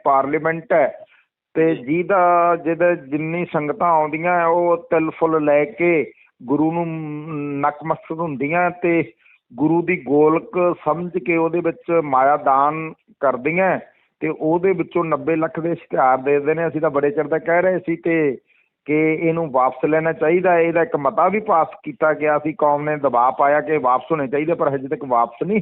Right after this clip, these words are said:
Speaker 1: ਹੋਏ। ਇਸ ਕਰਕੇ ਇਹਨਾਂ ਨੇ ਤਾਂ ਗੁਰੂ ਦੀ ਬੇਅਦਬੀ ਕਰਨ ਤੇ ਕਰਾਉਣ ਵਾਲੇ ਨੂੰ ਨੱਬੇ ਲੱਖ ਦੇ ਇਸ਼ਤਿਹਾਰ ਦੇ ਕੇ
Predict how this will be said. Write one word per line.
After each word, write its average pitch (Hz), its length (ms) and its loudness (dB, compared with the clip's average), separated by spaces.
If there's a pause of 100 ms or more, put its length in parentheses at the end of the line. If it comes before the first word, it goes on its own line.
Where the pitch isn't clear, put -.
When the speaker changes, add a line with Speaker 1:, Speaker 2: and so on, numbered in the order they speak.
Speaker 1:
ਹੋਏ। 175 340 4 (580)
ਇਸ 220 140 -2 (100)
ਕਰਕੇ 196 560 2 (220)
ਇਹਨਾਂ 214 380 0
ਨੇ 208 120 2
ਤਾਂ 202 280 2 (400)
ਗੁਰੂ 175 200 2
ਦੀ 190 120 0
ਬੇਅਦਬੀ 170 380 0
ਕਰਨ 180 320 0
ਤੇ 196 140 -2
ਕਰਾਉਣ 165 360 2
ਵਾਲੇ 180 180 4
ਨੂੰ 180 120 0
ਨੱਬੇ 160 340 0
ਲੱਖ 170 220 0
ਦੇ 175 100 -2
ਇਸ਼ਤਿਹਾਰ 165 440 0
ਦੇ 160 200 -2
ਕੇ 165 280 0